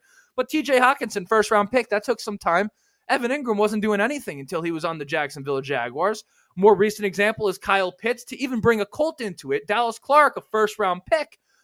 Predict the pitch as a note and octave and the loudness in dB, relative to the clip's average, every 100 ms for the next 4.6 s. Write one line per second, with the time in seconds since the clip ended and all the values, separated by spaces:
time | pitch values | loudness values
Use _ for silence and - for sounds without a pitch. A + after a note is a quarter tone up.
0 | _ - B3+ D#4+ D#4+ C4 G#3 G3+ D#3+ - | _ -6 0 0 0 -2 -4 -4 -6 0
1 | G3+ - G3 F#3+ D#3+ F3+ C4+ B3+ C#4+ D4 | 0 0 -2 -2 -2 -2 -2 0 0 0
2 | - C4+ C4 C#4+ A3 - C4+ B3+ C#4 D#4 | 2 2 2 -2 -6 -4 -2 -2 -2 -4
3 | F3+ - G3+ F3 E3+ F3+ E3+ E3+ F3+ F3+ | -6 -2 -2 -2 -4 -4 -6 -8 -8 -10
4 | F3 D3+ D#3 A#3 G#3 | -12 -12 -6 -4 -4